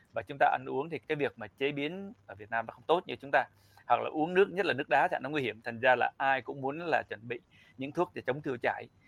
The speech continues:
à, những cái thuốc mà bù nước, điện giải. Có, có một số thuốc thì là mua tự do, nhưng mà có nhiều thuốc phải có toa của bác sĩ. À, tiếp theo là chúng ta nói đến những thuốc, ví dụ một số người thì mà mua là một số người xin dự phòng thuốc trụ sinh.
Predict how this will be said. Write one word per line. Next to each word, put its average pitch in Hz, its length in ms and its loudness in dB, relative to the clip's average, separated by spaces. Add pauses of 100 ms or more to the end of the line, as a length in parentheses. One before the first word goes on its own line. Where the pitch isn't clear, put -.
(180)
à, 113 240 4
những 131 120 -6
cái 151 100 -4
thuốc 170 220 0
mà 113 120 2
bù 120 200 -4
nước, 180 260 2
điện 120 180 -4
giải. 113 280 2 (220)
Có, - 180 -14
có 208 120 6
một 226 100 2
số 214 140 0
thuốc 247 260 0
thì 131 100 -2
là 120 280 4
mua 139 440 6
tự - 160 -2
do, 165 180 6 (340)
nhưng 147 200 2
mà 123 60 4
có 127 160 0
nhiều 160 160 0
thuốc - 240 -6
phải 104 140 0
có 127 120 -4
toa 117 320 2
của 107 400 -12
bác 139 100 -2
sĩ. 190 260 -2 (400)
À, 123 160 6
tiếp 208 200 2
theo 180 140 6
là 139 120 4
chúng 151 160 -6
ta 156 100 8
nói 135 160 6
đến 160 160 -2
những 160 120 -8
thuốc, 185 200 -2
ví 180 100 0
dụ 123 80 -4
một 113 100 -8
số 143 140 -4
người 143 180 0
thì 107 180 -6
mà 120 380 4
mua 123 280 -2
là 110 200 -4 (280)
một 117 200 -10
số 131 60 -8
người 123 240 -8
xin 123 160 -14
dự 123 180 -10
phòng 107 200 -10
thuốc 147 140 -12
trụ - 120 -4
sinh. 160 180 4